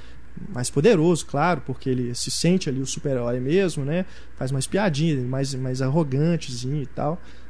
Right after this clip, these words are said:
Mas eu, me deu a impressão, assim, de que ele não realmente se transforma em outra pessoa, não é uma outra identidade.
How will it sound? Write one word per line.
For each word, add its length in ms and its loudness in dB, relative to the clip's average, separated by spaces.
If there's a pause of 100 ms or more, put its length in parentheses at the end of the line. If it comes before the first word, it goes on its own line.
Mas 240 2
eu, 160 2
me 440 -4
deu 140 2
a 40 4
impressão, 260 0
assim, 120 -4
de 100 -8
que 100 -2
ele 120 0
não 140 4
realmente 340 4
se 140 -4
transforma 580 2
em 40 0
outra 120 -6
pessoa, 220 -4
não 80 -2
é 60 0
uma 320 -2
outra 260 4
identidade. 720 -6